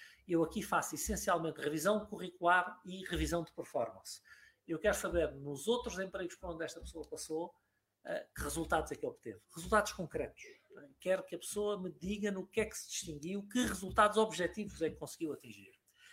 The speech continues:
E isto é absolutamente crítico. Nós tendemos a fazer entrevistas de seleção,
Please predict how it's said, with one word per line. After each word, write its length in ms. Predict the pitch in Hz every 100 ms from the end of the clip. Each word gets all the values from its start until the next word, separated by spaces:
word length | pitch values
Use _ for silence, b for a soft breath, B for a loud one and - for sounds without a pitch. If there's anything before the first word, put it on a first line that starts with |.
| B B
E 160 | 202 247
isto 180 | 269 240
é 40 |
absolutamente 440 | 214 - 226 202 -
crítico. 400 | 175 151 139 -
Nós 200 | 202 202 - _
tendemos 560 | 214 185 226 247 196
a 80 | 190
fazer 360 | - 156 147 139
entrevistas 720 | 160 170 160 196 - 127 107
de 100 | 180
seleção, 560 | 175 - 175 - 170 160